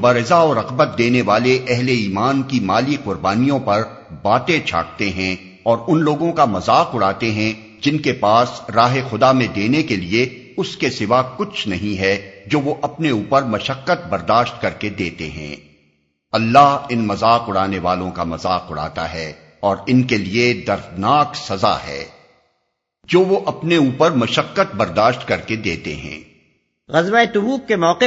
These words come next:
Speaker 2: پر جب نبی صلی اللہ علیہ وسلم نے چندے کی اپیل کی تو بڑے بڑے مالدار منافقین ہاتھ روکے بیٹھے رہے، مگر جب مخلص اہل ایمان بڑھ چڑھ کر چندے دینے لگے تو ان لوگوں نے ان پر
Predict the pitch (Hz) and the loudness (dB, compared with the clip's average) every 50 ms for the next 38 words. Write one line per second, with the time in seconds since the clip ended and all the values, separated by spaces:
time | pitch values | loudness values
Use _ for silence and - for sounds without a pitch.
0 | 233 - 220 208 190 180 170 160 156 175 214 262 233 - 196 190 180 165 156 156 | 0 0 -2 0 0 0 -2 0 -2 -2 0 0 0 0 -2 -2 -2 -2 -2 2
1 | 165 185 208 208 190 185 175 160 147 - - 175 190 208 208 202 185 175 156 139 | 2 4 4 4 4 2 2 0 -2 -2 -2 -2 0 0 0 -2 -2 -4 -4 -2
2 | - 165 165 175 202 214 208 208 143 135 123 - - 233 247 202 - - 127 127 | -2 -4 -2 0 0 0 0 0 -2 -4 -4 -2 -2 -2 -2 -2 -4 -4 -6 -6
3 | 139 143 - _ _ _ _ _ _ _ - 151 131 123 180 214 254 254 226 240 | -6 -6 -10 _ _ _ _ _ _ _ -6 -6 0 2 4 6 6 4 6 4
4 | 240 240 214 170 165 165 165 175 170 180 190 202 202 185 160 156 147 147 - - | 2 2 4 4 4 6 6 4 4 4 4 4 4 2 0 0 0 -2 -2 -6
5 | 160 - - 175 185 202 196 165 123 123 139 151 170 165 - 147 147 139 123 - | -10 -6 -4 -4 -2 -2 -2 -4 -2 2 4 4 4 4 0 -4 -6 -6 -6 -4
6 | 160 151 123 113 131 135 131 131 135 120 107 101 95 87 - _ _ _ _ _ | -4 -4 -2 -2 -2 -2 -2 -2 -4 -4 -4 -6 -8 -10 -14 _ _ _ _ _
7 | _ _ _ _ _ 123 143 170 175 214 202 202 226 208 175 175 208 208 - 262 | _ _ _ _ _ 0 2 4 4 4 4 4 0 0 0 -2 -4 -2 -2 -2
8 | 277 254 - - - 170 185 190 190 175 160 156 156 160 175 202 214 196 160 139 | -2 -2 -2 0 0 0 2 2 2 0 0 2 2 4 4 2 2 0 -2 0
9 | 170 208 208 202 202 214 196 170 - - - 156 147 - 156 151 147 160 160 143 | 2 2 2 2 0 0 -2 -2 -2 -4 -6 -6 -2 -4 -4 -2 0 -2 -2 0
10 | 131 139 135 135 127 120 113 107 127 160 180 - - - _ _ _ _ _ 151 | 0 -2 -2 -2 -2 -4 -4 -2 -4 -4 -4 -6 -12 -20 _ _ _ _ _ -2
11 | 165 170 160 147 160 170 185 202 220 226 226 196 180 170 - - 151 | 0 0 2 4 4 4 4 4 2 2 2 0 -2 -2 -2 -4 -4